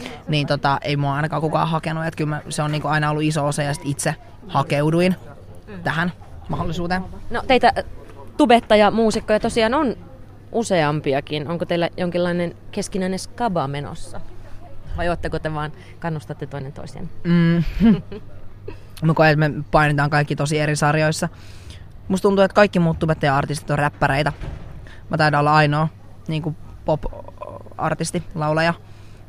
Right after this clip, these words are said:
Speaker 1: En, en mä koe, että meillä on ehkä semmoista suurta kilpailua. Me ei myöskään, mä en ole myöskään koskaan julkaissut biisiä samaan aikaan. Eh-, ehkä tietyllä tavalla, jos, jos olisi vaikka Arttu Lindemanin kanssa peräkkäin Spotify-listalla, että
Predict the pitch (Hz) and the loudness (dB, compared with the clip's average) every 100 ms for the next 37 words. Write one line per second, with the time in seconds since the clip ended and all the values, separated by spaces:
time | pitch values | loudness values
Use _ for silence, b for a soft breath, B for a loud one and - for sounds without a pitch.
0 | - 165 165 160 156 147 143 139 147 151 | -4 0 2 4 4 4 2 0 -2 -2
1 | 139 143 147 147 147 147 143 151 160 165 | -2 -2 -2 -2 -2 0 2 4 6 4
2 | - - B B B B B B - - | 2 -8 B B B B B B -18 -18
3 | - - 107 - 110 156 151 151 - 147 | -16 -12 -12 -10 -4 0 2 0 0 -2
4 | 151 151 147 147 - 143 151 - 139 143 | 2 2 2 0 0 -2 -2 -2 -2 0
5 | 143 139 147 143 147 143 143 160 151 147 | 0 -2 -2 -2 0 0 0 -4 -4 -4
6 | 143 147 160 170 185 - 349 359 302 233 | -2 -4 -2 0 -2 -4 -6 0 2 4
7 | 226 208 202 190 190 - 185 180 180 180 | 4 6 8 6 4 2 2 4 2 2
8 | 175 170 - 175 - 160 156 151 143 147 | 4 4 4 2 4 2 2 2 0 0
9 | 147 143 156 147 - 135 139 - 143 139 | 0 2 2 2 0 -2 -2 -2 -4 -2
10 | 139 131 143 - - - - - 143 135 | -2 -2 -4 -8 -18 -18 -18 -10 -4 -4
11 | - 127 110 85 - 147 | -2 -2 -2 -6 -8 -12